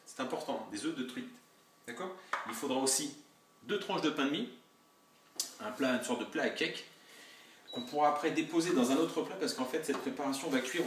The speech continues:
au bain-marie. D'accord ? Il vous faudra aussi un grand volume d'eau chaude pour blanchir le verre des poireaux. Voilà. Donc tous les ingrédients sont réunis. La première opération va être donc de séparer le blanc du vert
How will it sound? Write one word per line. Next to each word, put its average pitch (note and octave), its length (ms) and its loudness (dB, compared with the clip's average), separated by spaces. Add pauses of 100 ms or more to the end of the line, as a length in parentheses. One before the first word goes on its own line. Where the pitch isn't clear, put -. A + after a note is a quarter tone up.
au E3 80 6
bain-marie. D#3 540 2 (760)
D'accord ? B3 240 0 (640)
Il - 100 -8
vous - 100 8
faudra C3+ 420 4
aussi E3+ 420 2
un B2+ 120 6
grand - 200 2
volume F3+ 400 4
d'eau F3+ 180 4 (240)
chaude - 440 8 (340)
pour A2+ 200 0
blanchir F3+ 520 4
le B2 160 10
verre D#3 280 4 (120)
des E3 80 6
poireaux. - 340 2 (1400)
Voilà. - 240 -8 (440)
Donc G#2 160 -14
tous F3 80 -6
les E3+ 120 0
ingrédients D#3+ 380 2
sont C#3 220 2
réunis. E3 480 0 (920)
La C3 100 2
première F3 320 4
opération E3 420 2
va C#3 120 2
être B2 100 2
donc C3+ 160 2
de B2+ 100 0
séparer C#3 460 2
le C#3 100 6
blanc C#3 320 2
du A#2+ 180 -6
vert E3 300 2